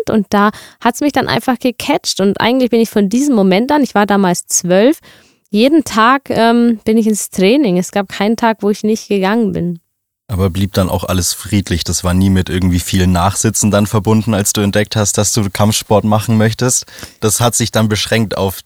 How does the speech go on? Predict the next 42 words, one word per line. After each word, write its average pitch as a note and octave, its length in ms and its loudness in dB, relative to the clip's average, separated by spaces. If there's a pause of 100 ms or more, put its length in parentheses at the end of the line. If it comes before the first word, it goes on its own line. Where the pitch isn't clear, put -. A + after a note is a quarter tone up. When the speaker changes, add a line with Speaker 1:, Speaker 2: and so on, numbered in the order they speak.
Speaker 2:
aufs - 260 -6
Gym, F#2+ 280 0
oder? F#2+ 320 -2 (420)
Speaker 1:
Ja, A3+ 380 4
ja, E3+ 280 0
ganz, F#3+ 220 2
Speaker 2:
<laughs> B2+ 100 0
Speaker 1:
also A3+ 200 4
ganz G#3 200 0
im F#3+ 120 2
Gegenteil. F3+ 440 2
Ich - 140 -4
war F#3+ 160 2
auch, - 160 -6 (100)
äh, F#3+ 300 4 (320)
nicht A#3 200 2
nur B3 180 4
im B3 80 2
Sport, C4 440 0
auch A3 140 2
in A3 120 2
der G#3+ 120 4
Schule B3 360 0
immer B3+ 340 0
total G#3+ 500 2 (640)
diszipliniert G#3+ 840 2
und G3+ 280 0
hab G3 180 -2
da F3+ 140 2
immer G3+ 300 2
gleich, G#3+ 500 -2
ähm, G3 280 2
nach F3+ 160 0
Hause A3 340 2
alles G#3 240 2
erledigt G#3+ 500 2
und G3+ 180 2
dann G3 160 2
ab F3+ 220 -2
ins E3+ 260 -4
Training. D#3+ 480 -4
Also E3+ 380 -4